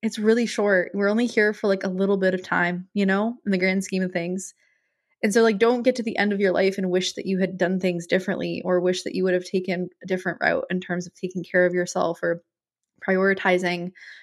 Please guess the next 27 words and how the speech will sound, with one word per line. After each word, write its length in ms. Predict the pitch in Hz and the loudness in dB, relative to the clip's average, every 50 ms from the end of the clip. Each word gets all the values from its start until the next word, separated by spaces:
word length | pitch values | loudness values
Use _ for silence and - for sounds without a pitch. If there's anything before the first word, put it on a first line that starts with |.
| - _ - | -14 _ 0
your 220 | 190 190 185 - | 2 2 4 4
own 200 | 180 185 190 190 | 2 2 2 2
well-being 580 | 185 175 175 175 175 170 180 165 165 165 165 - | 2 2 0 0 0 -2 -2 -2 -2 -4 -4 -4
or 220 | 175 165 160 - - - - - - _ - | -6 -6 -6 -8 -10 -16 -20 -20 -20 _ -4
doing 260 | - 208 214 220 214 | -2 0 2 2 2
the, 180 | 202 185 180 - - | 2 0 0 0 2
the 80 | - 185 | 2 2
deep 320 | 180 185 185 208 196 - | 2 0 -2 -2 -4 -4
work 340 | - - 175 180 180 - - | -2 -2 0 0 -2 -4 -8
to 260 | - - - 196 180 180 | -12 -8 -6 -4 -4 -4
feel 680 | - - - 185 185 233 233 208 180 180 180 185 180 - _ _ _ _ _ _ _ _ | -6 -8 -4 0 2 2 4 4 2 2 0 -2 -4 -10 _ _ _ _ _ _ _ _
like 200 | - 185 180 - | 0 0 0 0
you 80 | 196 185 | -4 -2
can 140 | - 185 | -2 -2
hold 340 | 180 180 - 185 175 175 180 | -2 0 2 2 2 2 0
it 80 | - - | -2 -2
all 380 | - 57 50 - - - - _ _ _ - | -2 -2 -2 -2 -4 -6 -10 _ _ _ -4
and 160 | 202 190 180 | -2 -2 0
be 200 | 185 190 196 202 | 0 0 2 2
with 220 | 196 185 180 185 - | 2 0 0 -2 -4
it 80 | - | -4
all, 180 | - - - 196 | -2 -4 -2 -2
because 300 | 190 196 - - 208 190 | -2 -2 0 0 0 4
that 180 | 214 214 233 | 4 4 4
is 140 | 247 226 196 | 4 2 2
really 220 | 190 202 202 196 190 | 2 2 2 2 4
where, 460 | 170 180 196 202 190 175 175 170 | 4 4 4 4 4 2 2 -2